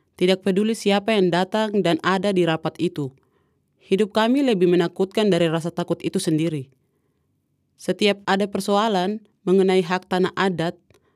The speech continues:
urusannya selalu dipindahkan ke kantor polisi. Mereka tahu bahwa kami tidak berpendidikan, bodoh dan tidak tahu hukum. Tapi itu hukum bukan kami yang buat.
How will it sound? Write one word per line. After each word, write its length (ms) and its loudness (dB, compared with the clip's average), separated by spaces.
urusannya 400 0
selalu 400 0
dipindahkan 480 0
ke 80 -2
kantor 320 -2
polisi. 500 -4
Mereka 240 -2
tahu 320 0
bahwa 400 0
kami 400 0
tidak 400 -2
berpendidikan, 720 -2
bodoh 400 2
dan 160 0
tidak 400 0
tahu 240 -2
hukum. 400 -4
Tapi 400 0
itu 160 -2
hukum 320 2
bukan 240 2
kami 240 0
yang 160 -2
buat. 400 -2